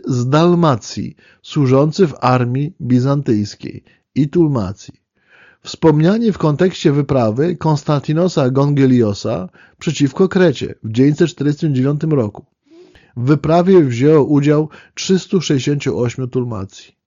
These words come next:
Tulmacji byli prawdopodobnie stałą jednostką najemników, rekrutowaną z mieszkańców nadmorskich regionów Dalmacji, która zazwyczaj pełniła służbę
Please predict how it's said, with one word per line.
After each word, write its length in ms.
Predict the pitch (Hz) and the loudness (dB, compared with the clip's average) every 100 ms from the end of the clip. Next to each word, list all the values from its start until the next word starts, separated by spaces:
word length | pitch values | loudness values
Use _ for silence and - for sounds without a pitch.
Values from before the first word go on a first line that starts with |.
| _ _ _ _ _ _ _ _ _ _ _ _ _ _ | _ _ _ _ _ _ _ _ _ _ _ _ _ _
Tulmacji 720 | - 196 214 247 - 131 117 113 | 2 4 6 4 2 -2 -2 -2
byli 200 | 147 151 | 2 2
prawdopodobnie 920 | 147 151 156 175 170 190 131 113 - - | 2 2 2 2 2 2 0 -6 -10 -14
stałą 600 | - - 139 160 208 185 | -14 -6 0 2 4 4
jednostką 640 | 185 151 139 170 - 185 | 4 4 4 0 2 2
najemników, 880 | 160 156 156 151 151 131 - - - - | 2 4 4 4 2 0 -4 -12 -12 0
rekrutowaną 960 | 123 135 147 143 147 156 202 156 - - | 2 4 2 0 2 2 0 -2 -8 -8
z 160 | 117 113 | -6 -2
mieszkańców 760 | 139 135 - 147 175 196 156 | 2 0 0 -2 0 0 0
nadmorskich 640 | 143 135 131 156 190 185 156 | 0 0 2 2 0 -2 0
regionów 420 | 151 139 151 143 | 2 2 2 2
Dalmacji, 680 | 135 135 131 107 - - 143 _ _ - | 2 2 0 -4 -8 -14 -16 _ _ -2
która 180 | 147 | 0
zazwyczaj 640 | 139 143 131 202 - 113 85 | 4 2 2 0 -2 -4 -6
pełniła 540 | - 131 131 165 165 | 0 2 4 4 2
służbę 640 | 131 - 202 185 151 127 | 0 -2 0 0 -2 -4